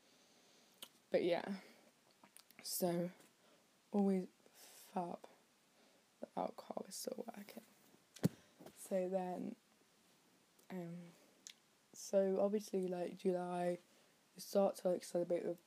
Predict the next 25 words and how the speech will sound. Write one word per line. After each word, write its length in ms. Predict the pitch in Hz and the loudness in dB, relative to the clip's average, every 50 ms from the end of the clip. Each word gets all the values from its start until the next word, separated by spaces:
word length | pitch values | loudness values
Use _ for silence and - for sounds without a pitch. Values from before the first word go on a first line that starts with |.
| _ _ - - | _ _ -6 -2
like, 160 | - 165 170 | -2 -2 -2
the 60 | 175 | -2
previous 640 | - - 190 185 170 180 175 170 - - - - - - - | 0 2 2 2 2 2 -2 -2 -6 -12 -12 -12 -10 -8 -8
academic 580 | 180 - - - 175 180 180 175 - - - - | -8 -6 -4 -2 0 0 0 -2 -2 -4 0 0
year, 300 | 202 185 185 180 185 185 - - - - - - - _ - | 2 2 2 0 -4 -6 -8 -14 -20 -20 -20 -20 -12 _ -2
and 120 | 185 180 | 0 0
you 60 | 185 | 0
start 560 | 185 - - - 202 190 185 185 185 - - - _ - - - | 0 -2 0 4 6 6 6 6 4 4 2 -2 _ -20 -20 -18
for 140 | - - - | -12 -6 -4
everything 240 | 170 175 175 180 175 - | -2 -2 -2 -4 -10 -14
to 60 | - | -14
slow 320 | - - - - 180 175 | -12 -6 -2 0 0 0
down, 340 | 175 185 180 175 170 170 170 | 0 -4 -6 -6 -6 -8 -8
like, 120 | 170 170 - - _ _ _ _ _ _ _ _ _ _ _ _ _ _ _ _ _ _ _ _ _ _ _ _ _ _ - - - - - - - - - - - - _ _ _ _ _ _ _ - - _ - - - - - _ _ - | -10 -10 -12 -14 _ _ _ _ _ _ _ _ _ _ _ _ _ _ _ _ _ _ _ _ _ _ _ _ _ _ -20 -20 -20 -20 -20 -20 -20 -20 -20 -20 -20 -20 _ _ _ _ _ _ _ -20 -20 _ -20 -20 -20 -20 -20 _ _ 0
I 40 | 202 | 2
just 200 | 196 185 - - | 2 2 2 2
hit, 160 | 208 - - | 2 2 2
like, 200 | 190 180 - - | 0 -2 -2 -4
a 80 | 180 170 - - - - _ - - | -6 -6 -8 -12 -14 -14 _ -20 -20
stand, 460 | - - - - - - 185 185 180 180 - | -16 -16 -16 -8 -4 -2 0 0 0 -2 -6
standstill, 720 | - - - 190 185 180 180 175 - - 180 170 170 170 175 - _ - - - - - _ _ - | -6 -2 0 2 2 2 0 -2 -2 -2 -2 0 0 -2 -4 -8 _ -20 -20 -20 -20 -20 _ _ -4
because 540 | - 185 180 - - 180 170 170 160 - - _ | -2 -2 0 2 4 4 4 4 0 -4 -8 _
obviously, 800 | - 185 165 175 180 175 - - 175 170 165 165 165 165 170 - - - - _ _ _ _ _ _ _ _ _ _ _ _ _ _ _ _ - | -4 -2 -2 -2 -4 -4 -4 -4 -2 0 0 0 -2 -4 -6 -8 -12 -16 -20 _ _ _ _ _ _ _ _ _ _ _ _ _ _ _ _ -4
like, 320 | 175 175 175 180 - 180 | 0 0 2 2 2 2
there's 280 | 175 180 175 170 190 | 2 2 2 2 -2